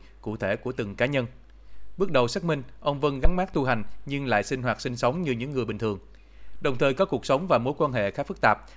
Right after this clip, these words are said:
với một số người trong nơi tự xưng Thiện Am bên bờ vũ trụ. Ông cùng đệ tử đã sử dụng mạng xã hội đưa nhiều thông tin về các em đang sinh hoạt tại đây, cho rằng đây là các em cơ nhở, không nên nương tựa và Thiện Am đang cố gắng nuôi trẻ mồ côi thành ngôi sao.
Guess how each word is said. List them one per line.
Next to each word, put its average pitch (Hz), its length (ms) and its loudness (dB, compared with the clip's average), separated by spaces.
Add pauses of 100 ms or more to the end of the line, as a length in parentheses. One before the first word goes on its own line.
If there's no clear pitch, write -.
với 170 140 0
một 175 180 -4
số 165 100 -2
người 123 240 0
trong 127 240 -2
nơi 127 120 0
tự 113 160 -2
xưng 127 240 -2 (160)
Thiện 110 180 -4
Am 120 200 0
bên 120 160 -4
bờ 113 100 0
vũ 117 120 -6
trụ. 104 260 0 (520)
Ông - 180 0
cùng 131 180 0
đệ 120 80 2
tử 120 260 0
đã 135 120 2
sử 139 120 -2
dụng 123 220 -2
mạng 110 120 -2
xã 160 120 -2
hội 110 240 2 (260)
đưa 151 100 0
nhiều 143 220 2
thông 139 200 -2
tin 135 260 -2
về 120 160 4
các 165 220 0
em 131 200 -2
đang 127 100 0
sinh 123 140 -6
hoạt 117 160 -2
tại 110 80 0
đây, 120 180 4 (440)
cho 156 140 4
rằng 131 240 4
đây 139 160 4
là 127 120 4
các 160 140 -2
em 135 200 0
cơ 139 100 2
nhở, 123 380 2
không 139 180 0
nên 131 140 -2
nương 131 120 -4
tựa 104 260 0 (360)
và 123 140 6
Thiện 123 220 -2
Am 135 260 2
đang 131 160 2
cố 151 160 0
gắng 160 300 0
nuôi 143 160 0
trẻ 110 180 -2
mồ 151 140 -2
côi 131 240 -2
thành 110 180 -4
ngôi 120 120 -2
sao. 123 280 2